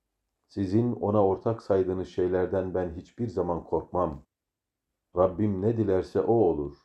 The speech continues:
Rabbimin ilmi her şeyi kapsar. Hala kendinize gelip ders almayacak mısınız?"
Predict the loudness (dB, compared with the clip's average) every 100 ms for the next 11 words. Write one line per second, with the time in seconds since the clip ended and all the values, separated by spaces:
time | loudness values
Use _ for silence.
0 | _ _ _ _ _ -4 -2 -2 -2 -2
1 | -2 -4 -4 -4 0 0 0 -2 -2 -2
2 | -6 -4 -6 -6 -10 _ _ _ _ _
3 | _ 2 4 4 2 0 -4 -4 -4 -4
4 | -2 -2 -4 -6 -6 -4 0 2 0 -4
5 | -6 -10 -12 -18 -18 -18 _